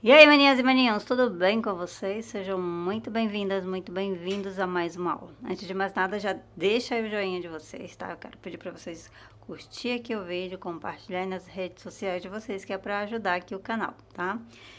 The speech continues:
E hoje eu vou ensinar pra vocês, olha, um chaveirinho super fofinho e bem facinho de fazer.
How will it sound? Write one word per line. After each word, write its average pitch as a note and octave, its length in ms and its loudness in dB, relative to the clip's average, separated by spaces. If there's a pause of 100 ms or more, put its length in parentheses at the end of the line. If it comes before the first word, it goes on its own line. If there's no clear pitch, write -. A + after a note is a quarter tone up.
(280)
E A3+ 100 -2
hoje A#3+ 140 -2
eu A#3 40 -4
vou A3+ 80 -4
ensinar A3+ 280 -4
pra G3+ 120 -8
vocês, E3+ 360 -8
olha, D#3+ 180 -8
um D#3+ 40 -12
chaveirinho F#3+ 540 -8
super B3+ 600 -10
fofinho G3 680 -8
e B3+ 120 -6
bem G#3 460 -6
facinho F3+ 600 -12
de - 80 -20
fazer. E3+ 400 -12